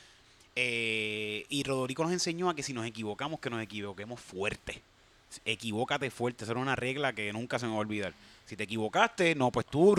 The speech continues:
subraya esa equivocación y eso es lo que es gracioso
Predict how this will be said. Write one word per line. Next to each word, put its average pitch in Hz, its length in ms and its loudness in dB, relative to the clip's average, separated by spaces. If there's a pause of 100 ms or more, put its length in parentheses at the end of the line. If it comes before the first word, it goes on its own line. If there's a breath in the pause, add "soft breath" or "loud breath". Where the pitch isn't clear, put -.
subraya 160 680 10
esa 170 180 8
equivocación 202 680 8
y 131 180 2
eso 156 180 2
es 147 60 6
lo 135 120 4
que 127 100 0
es 131 80 -6
gracioso 127 640 2